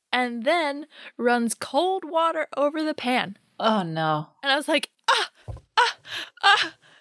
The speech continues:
Speaker 1: Just
Speaker 2: You just ruined that pan, bro.
Speaker 1: Yes. And the plumbing. <laughs>
Speaker 2: Yeah. Oh, God.
Speaker 1: So, yeah, if you are cooking with oil or anything, don't pour hot oil or any oil down the drain. <laughs>
Speaker 2: It's a bad idea.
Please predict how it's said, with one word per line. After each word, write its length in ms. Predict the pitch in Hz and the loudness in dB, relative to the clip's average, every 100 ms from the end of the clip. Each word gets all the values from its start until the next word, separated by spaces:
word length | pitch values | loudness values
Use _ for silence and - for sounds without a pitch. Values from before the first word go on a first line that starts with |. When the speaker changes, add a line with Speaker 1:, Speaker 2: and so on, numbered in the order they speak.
| - | -2
Speaker 1:
Just 140 | 381 | 2
Speaker 2:
You 80 | 277 | 2
just 260 | 208 196 175 | 2 -2 -2
ruined 500 | 160 202 220 220 220 | 0 2 2 2 0
that 280 | 214 208 - | 2 2 2
pan, 340 | 220 185 170 | 0 0 0
bro. 300 | 160 160 175 - - | 2 2 0 -4 -4
Speaker 1:
Yes. 640 | 359 359 381 311 - - - _ | -2 0 -2 -4 -6 -12 -12 _
And 220 | 330 403 359 | 0 2 0
the 140 | 339 | -4
plumbing. 460 | - 240 220 214 523 523 - | -4 -4 0 -2 -2 -6 -6
<laughs> 180 | - | -6
Speaker 2:
Yeah. 520 | 226 226 214 190 180 - - - - | -2 0 2 0 -4 -10 -18 -16 -6
Oh, 420 | 240 208 202 175 | -2 0 -2 -4
God. 380 | 220 220 202 208 - | -4 -2 -2 -4 -6
Speaker 1:
So, 160 | 370 | -4
yeah, 280 | 370 359 339 - - - | 0 0 0 -2 -20 -4
if 240 | - 220 - | 0 0 -2
you 160 | 277 311 | -2 -2
are 120 | 339 | -2
cooking 480 | - 403 285 262 320 _ _ _ | -2 -2 0 -4 -6 _ _ _
with 180 | 247 269 - | -2 -2 0
oil 340 | 311 330 330 | 0 2 0
or 240 | 330 311 294 | 0 -2 -2
anything, 560 | 240 302 349 220 214 233 - - 185 | 0 2 0 -2 -4 -4 -8 -16 -8
don't 340 | 247 302 427 _ | -2 0 -2 _
pour 300 | - 240 214 | -4 0 0
hot 240 | 202 202 - | 0 -2 -2
oil 240 | 208 202 | -2 0
or 120 | 214 233 | 0 0
any 280 | 320 359 | -2 -2
oil 320 | 311 214 190 190 | 0 0 0 0
down 260 | 190 180 | -2 -2
the 80 | 180 | -4
drain. 460 | 202 196 226 262 247 - | -4 -2 0 0 -2 -8
<laughs> 120 | - | -6
Speaker 2:
It's 200 | 254 240 | -4 -2
a 100 | 180 | -2
bad 500 | 165 190 196 208 208 | -2 -2 0 2 2
idea. 720 | 208 208 208 196 170 160 165 | 2 2 0 -2 -2 -2 -6